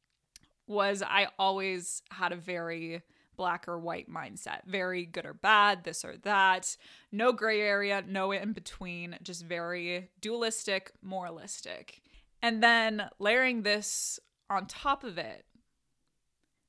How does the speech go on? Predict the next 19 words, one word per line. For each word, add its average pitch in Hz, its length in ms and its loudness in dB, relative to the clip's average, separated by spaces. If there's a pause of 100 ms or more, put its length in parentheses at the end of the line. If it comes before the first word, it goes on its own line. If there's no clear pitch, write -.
layering 202 960 4 (320)
bad 185 720 8
equaling 196 720 -2 (180)
you 208 240 -2
are 269 120 4
going 240 300 4
to 190 120 -2
hell, 247 600 6 (120)
<laughs> - 1120 -10
that 269 360 4
really 269 640 2
did 208 260 2
me 208 120 -2
dirty 180 300 0
to 180 200 -8
a 185 40 -6
whole 175 240 -2
other 160 220 -6
level, 104 580 -6